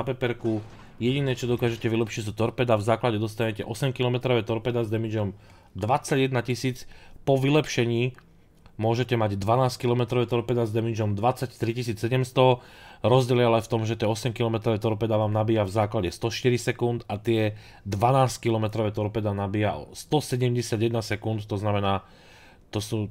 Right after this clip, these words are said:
to je, prvé sú skoro dve minúty a druhé je vlastne skoro tri, takže tým pádom máte ale zasa výhodu v tom, že predsa len tie torpeda o štyri kilometre dlhšie znamená, že viete torpiť nespotnutý, čož takisto uvidíte v tejto hre, presne preto je tu tento replay.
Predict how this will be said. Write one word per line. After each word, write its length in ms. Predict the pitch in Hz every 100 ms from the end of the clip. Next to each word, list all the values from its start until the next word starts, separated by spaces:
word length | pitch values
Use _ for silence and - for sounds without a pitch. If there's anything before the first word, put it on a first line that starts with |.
| - -
to 80 | 110
je, 320 | 107 101 95 98 -
prvé 320 | 120 117 117 98
sú 160 | 110
skoro 240 | 104 - 110
dve 160 | 101
minúty 480 | 110 117 117 131 135 - - -
a 160 | - 95
druhé 400 | 110 107 110 -
je 320 | 101 104 101
vlastne 480 | 104 107 113 113 104 -
skoro 260 | - 113
tri, 320 | 104 113 117 - - - -
takže 320 | - 98 101 -
tým 160 | 104
pádom 320 | 107 104 107 104 104 95
máte 500 | 95 101 107 110 123
ale 140 | 107 104
zasa 180 | 104 107
výhodu 300 | 101 101 95
v 80 |
tom, 100 | 101
že 160 | 101 98
predsa 240 | 101 104
len 80 | 101
tie 140 | 95 -
torpeda 340 | 98 101 95
o 60 | 92
štyri 180 | 104
kilometre 380 | 98 101 101 98
dlhšie 260 | 98 - 98
znamená, 320 | 101 98 95
že 80 | 92
viete 240 | 98 101
torpiť 380 | 104 95 98 87
nespotnutý, 840 | 101 - 101 - 82 98 110 143 - - - - - - -
čož 240 | - 151 -
takisto 400 | 85 80 - 82
uvidíte 320 | 85 85 95
v 60 | -
tejto 260 | 101 113
hre, 80 | 123
presne 320 | 120 95 110
preto 220 | 95 98
je 80 | 98
tu 80 | 95
tento 260 | 90 92 82
replay. 320 | 80 87